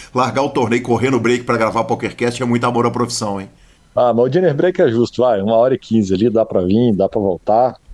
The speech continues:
Speaker 2: Tô ali no break, hoje é o dia um A do Main Event. É, tá na reta final do L A P T, do Main Event também. Vocês vão ent-, acho que entraram em T M agora.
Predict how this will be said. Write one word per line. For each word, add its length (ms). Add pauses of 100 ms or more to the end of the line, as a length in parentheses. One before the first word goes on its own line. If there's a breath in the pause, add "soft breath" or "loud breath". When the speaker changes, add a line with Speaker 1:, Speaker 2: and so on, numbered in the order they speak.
(140)
Speaker 2:
Tô 140
ali 160
no 100
break, 480
hoje 220
é 40
o 60
dia 260 (140)
um 140
A 120
do 120
Main 180
Event. 480 (580 loud breath)
É, 720
tá 140
na 100
reta 240
final 340
do 80
L 120
A 60
P 140
T, 360
do 100
Main 140
Event 360
também. 500
Vocês 180
vão 160
ent-, 100
acho 160
que 80
entraram 320
em 60
T 120
M 220
agora. 440